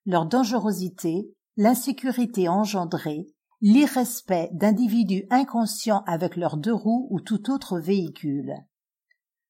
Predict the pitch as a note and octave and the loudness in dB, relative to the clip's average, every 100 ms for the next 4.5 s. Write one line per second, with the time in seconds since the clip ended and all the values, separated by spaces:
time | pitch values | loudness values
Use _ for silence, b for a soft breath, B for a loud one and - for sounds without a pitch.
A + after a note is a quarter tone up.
0 | _ _ _ - - F3 G3 E3 A#3 G#3 | _ _ _ -8 0 0 2 2 4 8
1 | G3+ G3 C4+ C4 F3+ E3 - F3+ - F#3 | 8 8 4 4 4 0 -2 -2 -2 -4
2 | - F3+ F3+ G#3 A#3+ A#3 - F3 F3+ E3 | -4 -2 0 0 0 -4 -2 0 2 0
3 | G#3+ B3 A3 G3 D#3+ D#3 - A#3+ - G3 | 2 2 2 0 0 0 0 -4 -2 -2
4 | D#3+ - F3 G3+ | -2 -4 -8 -8